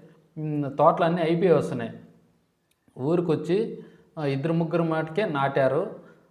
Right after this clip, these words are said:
ఉమ్, అందుకోసము మీ పంటలను జాగ్రత్తగా చూసుకున్నట్లయితే ఖచ్చితంగా ప్రైస్ అనేది ఉంటుంది.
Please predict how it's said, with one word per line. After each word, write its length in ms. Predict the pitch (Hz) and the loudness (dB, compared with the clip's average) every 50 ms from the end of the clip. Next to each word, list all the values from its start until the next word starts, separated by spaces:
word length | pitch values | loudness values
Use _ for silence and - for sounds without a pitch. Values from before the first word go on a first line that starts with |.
| _ _ 156 | _ _ -10
ఉమ్, 220 | 151 151 147 147 | -6 -6 -4 -4
అందుకోసము 760 | 139 147 156 160 165 170 170 175 170 175 170 175 185 175 - - | -4 -4 -4 -2 2 2 2 2 2 2 -2 -2 -2 -4 -6 -6
మీ 300 | 156 147 147 156 156 147 | -4 -4 -2 0 0 0
పంటలను 580 | - - 147 160 - 180 180 185 185 156 135 | 2 2 0 0 0 -4 -4 -4 -4 -6 -2
జాగ్రత్తగా 600 | 135 143 147 147 160 165 170 170 175 165 160 156 165 165 | 0 2 2 2 2 2 2 2 2 0 0 0 0 -4
చూసుకున్నట్లయితే 920 | 165 160 - - 170 151 147 135 - 131 131 127 - 175 - - - - - - - _ - | -4 -4 -4 -6 -6 -4 -4 -4 -2 -2 -4 -2 -2 -4 -4 -6 -6 -12 -18 -20 -20 _ -4
ఖచ్చితంగా 500 | 143 139 - - 156 165 170 165 170 175 | -4 -4 -2 -6 -6 -4 -2 -2 -2 -2
ప్రైస్ 340 | 170 - 143 143 147 139 147 | -2 0 2 2 2 2 0
అనేది 380 | 139 135 131 131 127 131 170 | 0 0 0 -2 -2 -4 -6
ఉంటుంది. 520 | 202 185 151 135 123 127 120 113 110 113 | -6 -6 -6 -6 -4 -4 -4 -6 -6 -8